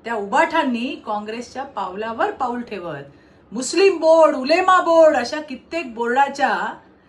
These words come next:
राष्ट्रविरोधी मागण्या पूर्ण करणार म्हणून सह्या दिल्या, ते सुद्धा याचसाठी.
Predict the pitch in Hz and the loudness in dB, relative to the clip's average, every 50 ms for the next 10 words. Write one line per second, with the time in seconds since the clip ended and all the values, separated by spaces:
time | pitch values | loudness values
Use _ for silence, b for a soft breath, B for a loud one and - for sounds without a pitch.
0 | b b b - 202 220 277 339 403 403 - - 415 453 359 392 392 392 392 392 | b b b -4 2 4 6 6 6 4 2 -2 -2 2 2 4 4 4 2 2
1 | 392 381 359 330 302 294 294 311 330 349 349 - 339 349 370 381 381 392 392 302 | 2 2 4 2 2 2 0 -4 -6 -6 -6 -6 -6 -4 -2 -2 -2 -4 -4 -6
2 | 269 247 240 247 269 311 339 370 311 254 240 247 294 302 - - - - 208 220 | -8 -6 -6 -6 -6 -6 -6 -8 -10 -10 -10 -10 -10 -10 -14 -14 -12 -10 -8 -4
3 | 277 349 381 330 254 202 185 190 208 233 311 392 392 - _ _ _ _ _ _ | -2 -2 -2 -4 -6 -10 -8 -8 -8 -8 -8 -10 -14 -18 _ _ _ _ _ _
4 | _ _ _ _ _ 208 233 262 - 254 226 262 269 254 208 185 190 196 - 254 | _ _ _ _ _ -12 -12 -12 -12 -12 -10 -10 -8 -8 -10 -10 -10 -10 -10 -10
5 | - - - 226 214 214 - 226 214 | -10 -10 -10 -10 -10 -10 -12 -14 -14